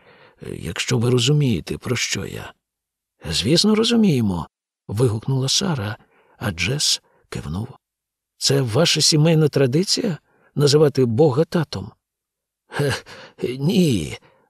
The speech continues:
засміявся Мак. «Таку звичку мають діти, а мені вона видається дещо панібратською. У Нен, до речі,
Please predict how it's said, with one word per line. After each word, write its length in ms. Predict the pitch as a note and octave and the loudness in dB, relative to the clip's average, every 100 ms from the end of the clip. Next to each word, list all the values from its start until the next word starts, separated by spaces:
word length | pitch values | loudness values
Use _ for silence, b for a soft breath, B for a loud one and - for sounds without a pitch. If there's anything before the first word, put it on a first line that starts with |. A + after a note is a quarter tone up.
| - | -6
засміявся 720 | B2 A#2+ - A2 A2+ - B2 | -2 0 -2 -4 -4 -4 -4
Мак. 480 | A#2+ A2+ - - - _ _ b b b - - | -4 -10 -14 -20 -20 _ _ b b b -16 -8
«Таку 280 | C#4+ - | -6 -2
звичку 440 | E3 C#3+ E3+ - D3+ | -2 0 0 0 2
мають 420 | D3+ D3 C3+ - | 2 2 0 -4
діти, 680 | A#2 B2+ F3 A#2 - D#2 - b b b b b | -4 -4 -2 -4 -8 -10 -12 b b b b b
а 160 | b D#3 | b 0
мені 320 | F#3+ G#3+ F#3 | 2 4 4
вона 240 | F#3 G3 E3+ | 4 4 4
видається 640 | C3+ A#2+ G#2 C3+ - D3 | 2 2 0 0 0 0
дещо 960 | G#2 B2 - - C#3+ C#3 A#2 F#2+ C#2+ A#1 B B B - | 2 0 0 0 2 2 0 -4 -6 -10 B B B -12
панібратською. 1080 | - C#3+ E3 C#3 A2 C#3 - - E3+ G#2 D2 - _ _ _ _ _ | -2 2 4 2 0 0 -2 -2 -2 -2 -4 -10 _ _ _ _ _
У 120 | D3 | 2
Нен, 280 | E3+ A3+ A3 | 4 4 2
до 140 | E3+ | 2
речі, 480 | F3+ G#3 - G#3 F#3 | 0 0 -2 2 0